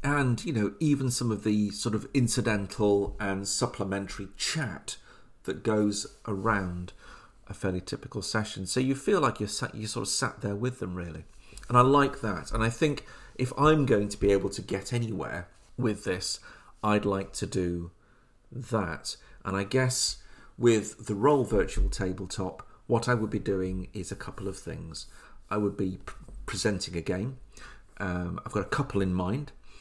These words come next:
um, possibly a fourth edition run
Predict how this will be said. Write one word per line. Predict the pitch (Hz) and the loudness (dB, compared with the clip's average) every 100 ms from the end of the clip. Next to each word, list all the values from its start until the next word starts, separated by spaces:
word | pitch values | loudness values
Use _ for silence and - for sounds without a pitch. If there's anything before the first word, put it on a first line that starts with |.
| - - - - | -20 -20 -20 -18
um, | - 85 85 - - | -12 -10 -12 -16 -8
possibly | 131 - 117 101 | -4 0 2 2
a | 90 | 0
fourth | - 107 - | 0 -2 -2
edition | - 92 - 90 92 | -4 -4 -4 -4 -2
run | 92 123 | -2 -4